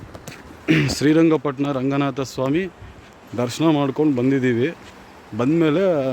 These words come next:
ನಾವು ಕಾವೇರಿ ಬ್ರಿಡ್ಜ್ ಹತ್ರಕ್ಕೆ ಬಂದಿದ್ದೀವಿ. ನೋಡ್ರಿ, ಪ್ರವಾಹ, ನೀರಿನ ಪ್ರವಾಹ ನೋಡ್ಬೋದು. ನೀರಿನ ಪ್ರವಾಹ ನೋಡಿಸ್ತಾ ಇದ್ದೀನಿ ನೋಡ್ರಿ, ಕಡಿಮೆ ಇದೆ ನಿಮಗೆ ಪ್ರವಾಹ ಅನ್ನೋದು, ಜಾಸ್ತಿ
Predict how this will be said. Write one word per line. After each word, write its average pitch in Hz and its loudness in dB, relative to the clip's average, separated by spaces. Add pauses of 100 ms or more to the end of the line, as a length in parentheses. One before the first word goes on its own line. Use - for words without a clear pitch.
ನಾವು 127 -2 (120)
ಕಾವೇರಿ 147 0 (120)
ಬ್ರಿಡ್ಜ್ 131 -2
ಹತ್ರಕ್ಕೆ 135 -4
ಬಂದಿದ್ದೀವಿ. 127 0 (120)
ನೋಡ್ರಿ, 135 -2 (100)
ಪ್ರವಾಹ, 139 0 (720)
ನೀರಿನ 160 0 (100)
ಪ್ರವಾಹ 143 0 (160)
ನೋಡ್ಬೋದು. 139 -2 (800)
ನೀರಿನ 160 4
ಪ್ರವಾಹ 147 0 (100)
ನೋಡಿಸ್ತಾ 135 -2
ಇದ್ದೀನಿ 123 -2
ನೋಡ್ರಿ, 120 -8 (720)
ಕಡಿಮೆ 151 2 (140)
ಇದೆ 123 -4 (100)
ನಿಮಗೆ 120 -6
ಪ್ರವಾಹ 127 -6 (160)
ಅನ್ನೋದು, 117 -6 (2500)
ಜಾಸ್ತಿ 143 -2